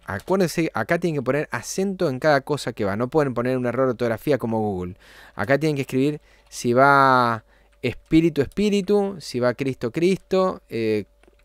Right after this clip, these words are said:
la palabra tal cual es, ¿sí? Por ejemplo, la palabra espíritu me aparece que aparece en todos los textos de la hermana White quince mil cuatrocientos sesenta y cinco veces. Estaría toda una vida para buscar una por una.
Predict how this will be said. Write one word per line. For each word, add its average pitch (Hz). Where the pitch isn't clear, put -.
la 117
palabra 170
tal 151
cual 151
es, -
¿sí? 180
Por 147
ejemplo, 110
la 120
palabra 190
espíritu 214
me 147
aparece 165
que 143
aparece 135
en 120
todos 247
los 190
textos 113
de 117
la 120
hermana 165
White 214
quince 165
mil 208
cuatrocientos 165
sesenta 123
y 117
cinco 113
veces. 82
Estaría 143
toda 156
una 143
vida 151
para 120
buscar 131
una 143
por 160
una. 101